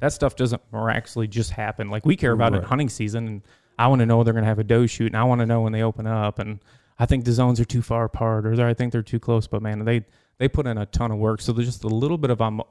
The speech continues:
Speaker 1: osmosis I would get by just being out there cutting hay, raking hay. Also, it was pre-cell phone days.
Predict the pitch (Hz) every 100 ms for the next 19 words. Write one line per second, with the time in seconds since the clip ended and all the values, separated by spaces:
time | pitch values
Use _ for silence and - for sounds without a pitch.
0 | - 107 120 120 120 107 113 110 107 113
1 | 113 110 110 - _ _ _ _ - 113
2 | 113 110 117 110 - 107 101 101 90 92
3 | 101 104 104 101 104 151 - - 113 -
4 | 127 120 196 120 104 - 87 -